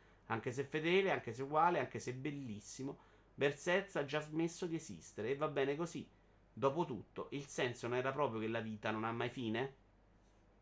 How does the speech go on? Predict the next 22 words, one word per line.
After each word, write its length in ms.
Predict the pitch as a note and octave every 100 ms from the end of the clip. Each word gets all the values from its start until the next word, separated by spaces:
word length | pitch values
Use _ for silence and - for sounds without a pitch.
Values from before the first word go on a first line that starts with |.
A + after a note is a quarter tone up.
| - -
È 80 |
un 80 | F3
bel, 240 | G#3+ D#4+ E4
eh, 600 | E3 C#3+ C3 B2+ B2 A#2+
post, 400 | A2+ F#2 - G2+
devo 160 | G#2 G#2
essere 300 | A2 - G2+
onesto, 540 | G2+ F2 - - F3 - - - -
che 100 | -
secondo 280 | D#3+ G3+ C4+
me 120 | F3
apre 180 | D3+ D3
un 120 | D3
dibattito 520 | C#3+ D3+ D#3 - D3
interessante, 800 | C#3+ C#3+ C3+ B2+ - B2 A2 A2+
perché 420 | A#2+ A#2+ D3+ C#3+ D3+
non 180 | D3+
è 100 | D3
facile 420 | C3 - B2 - A#2+
prendere 360 | A#2+ B2+ B2
una 120 | B2+
posizione 840 | B2 B2 A#2+ - - B2 B2 A#2